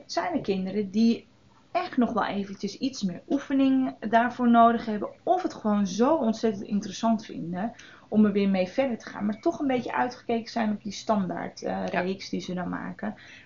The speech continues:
Speaker 1: Maar we hebben ze wel eens laten overtrekken, uitknippen, op een papier plakken. Ehm,
Speaker 2: Inkleuren. Ik heb zo'n
Speaker 1: inkleuren.
Speaker 2: kind wat, eh,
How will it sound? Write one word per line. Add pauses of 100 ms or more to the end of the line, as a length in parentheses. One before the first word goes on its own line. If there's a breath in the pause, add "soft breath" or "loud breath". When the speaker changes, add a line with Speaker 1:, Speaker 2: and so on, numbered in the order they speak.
(120)
Speaker 1:
Maar (320)
we
hebben
ze
wel
eens
laten
overtrekken,
uitknippen,
op
een
papier
plakken. (460 soft breath)
Ehm,
Speaker 2:
Inkleuren.
Ik
heb
zo'n
Speaker 1:
inkleuren.
Speaker 2:
kind
wat,
eh,